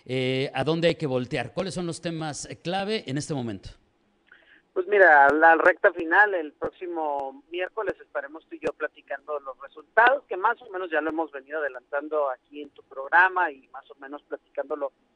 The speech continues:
Speaker 2: con tu auditorio. Hay cinco, hay cinco, es-, elecciones clave que van a decidir quién va a controlar el Senado a partir de enero del año que entra, ¿no? Los estados que hemos estado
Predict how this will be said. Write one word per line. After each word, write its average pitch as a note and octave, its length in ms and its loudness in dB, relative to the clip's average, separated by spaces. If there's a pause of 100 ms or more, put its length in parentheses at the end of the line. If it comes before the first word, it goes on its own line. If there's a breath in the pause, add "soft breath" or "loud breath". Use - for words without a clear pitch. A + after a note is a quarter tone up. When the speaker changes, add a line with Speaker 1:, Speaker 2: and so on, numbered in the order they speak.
(140)
Speaker 2:
con - 180 -6
tu E3+ 100 2
auditorio. A#3+ 580 2
Hay D#3+ 260 0 (260)
cinco, F3 840 0 (600)
hay F3+ 200 -2 (160)
cinco, E3 920 0
es-, C#3+ 100 -10 (260)
elecciones E3 600 -6 (100)
clave G3+ 440 8
que E3 180 -4
van D3 320 -2
a D#3+ 120 -4
decidir D#3 760 -10 (580)
quién F#3+ 500 -2
va D#3 260 6
a D3+ 300 -6
controlar D3 680 -8 (220)
el D3+ 200 -16 (120)
Senado D#3+ 600 2
a D3 60 -2
partir C#3+ 600 -10
de D3+ 180 -2
enero C#3 320 -8
del C3 180 -8
año C3+ 240 -14
que F3 220 -2
entra, A3+ 320 -2
¿no? D4 160 -12 (160)
Los D4 260 -4
estados D3 400 -2
que - 80 -16
hemos C#3+ 240 -10
estado C#3+ 500 0